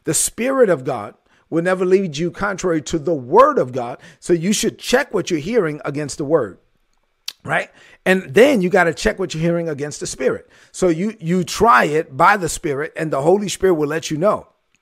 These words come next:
But you gotta have a relationship with the Holy Spirit. So in First Corinthians chapter two, the Apostle Paul said it this way. He says, like, "Okay, no man can know the thoughts of a man, save the spirit of the man be in him."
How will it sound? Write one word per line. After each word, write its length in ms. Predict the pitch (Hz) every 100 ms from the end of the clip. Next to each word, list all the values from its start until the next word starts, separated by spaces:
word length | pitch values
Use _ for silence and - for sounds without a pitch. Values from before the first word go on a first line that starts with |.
| _ _ - -
But 200 | 143 -
you 60 | 151
gotta 200 | 175 151
have 180 | 147 156
a 60 |
relationship 580 | 151 135 - 147 156 143
with 100 | 135
the 80 | 120
Holy 220 | 120 131
Spirit. 400 | - 233 170 - _ _ _ -
So 360 | - 208 185 -
in 220 | 196 170
First 280 | - 269 -
Corinthians 440 | 208 196 180 151
chapter 280 | 196 156 -
two, 380 | - 175 107 180 _ _ _ -
the 100 | 165
Apostle 400 | 196 190 185 156
Paul 240 | 165 151
said 180 | 175 160
it 120 | 160
this 200 | 262 -
way. 120 | 85 _ _ _ _ _
He 120 | 208
says, 320 | 196 202 165
like, 280 | 170 165 - _ _ _ _ -
"Okay, 200 | 160 160
no 160 | 135 202
man 200 | 233 214
can 140 | 190
know 100 | 185
the 120 | 175 165
thoughts 280 | 175 165
of 100 | 139
a 40 | 117
man, 240 | 113 98
save 240 | - 175 147
the 80 |
spirit 300 | 131 - 165
of 100 | 131
the 60 | 120
man 220 | 131 117
be 160 | 120 143
in 100 |
him." 100 | 92